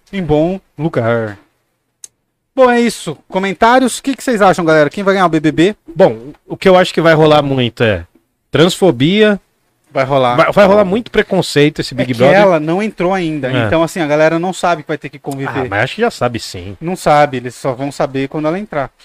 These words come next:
Speaker 2: Mas o que eu acho que vai ser uma pauta é o barato do negacionismo mesmo, que nem
Speaker 1: Vai.
Speaker 2: ele falou.
Speaker 1: O, aquela médica lá é antivac, declaradamente antivac.
Speaker 2: Médico antivac é complexo,
Speaker 1: É,
Speaker 2: né?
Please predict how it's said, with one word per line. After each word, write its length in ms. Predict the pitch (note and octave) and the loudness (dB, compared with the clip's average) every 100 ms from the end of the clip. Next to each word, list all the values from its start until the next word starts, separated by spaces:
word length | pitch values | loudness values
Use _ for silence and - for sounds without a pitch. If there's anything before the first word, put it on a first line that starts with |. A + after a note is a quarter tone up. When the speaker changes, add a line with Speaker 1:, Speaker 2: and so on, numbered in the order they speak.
| _ _ | _ _
Speaker 2:
Mas 180 | G#2 G#2 | -4 -4
o 60 | |
que 80 | - | 2
eu 100 | B2 | 4
acho 180 | A#2+ B2 | 4 2
que 80 | C3+ | -2
vai 200 | A2+ B2+ | 2 0
ser 200 | - C3+ | 0 0
uma 180 | C#3 C#3 | 2 0
pauta 480 | - A2+ A#2+ C3+ C#3+ | 2 4 4 2 0
é 20 | |
o 40 | |
barato 420 | B2+ B2+ B2 - | 2 2 2 0
do 140 | B2 A#2+ | -6 -6
negacionismo 640 | A#2+ B2 - B2 A#2 A#2+ | -2 -2 -4 -6 -6 -8
mesmo, 380 | B2+ A2 G#2 F#2+ | -6 -4 -4 -6
que 120 | - | -10
nem 120 | A2 C3+ | -2 0
Speaker 1:
Vai. 140 | C3 | 0
Speaker 2:
ele 100 | A2+ | -4
falou. 320 | - A2+ G2+ | -6 -8 -8
Speaker 1:
O, 520 | C#3+ D#3 D#3+ D3 C3+ C3+ | -10 -12 -6 -2 2 2
aquela 280 | - G#3 | 2 2
médica 360 | G#3 F3 F3 - | 6 4 4 2
lá 100 | D#3+ | 2
é 40 | |
antivac, 560 | G3 C#4 A3+ G3+ - - | 2 0 0 0 -2 -16
declaradamente 960 | C3+ G#3+ F3+ D#3+ E3 F3+ F3+ E3 F#3 F#3+ | -10 -6 -2 -2 -2 -4 -4 -6 -6 -12
antivac. 580 | F#3 G3 F3 - - A#2 | -12 -6 -4 -6 -12 -6
Speaker 2:
Médico 320 | G#2+ A2+ C3 | -4 -2 -4
antivac 480 | A#2 G#2+ F#2+ A2 - | -4 -4 -2 -2 -2
é 40 | |
complexo, 440 | - B2 - F2+ | -6 -6 -6 -6
Speaker 1:
É, 40 | D3+ | -6
Speaker 2:
né? 380 | C#3 C#3 C#3 | -6 -6 -8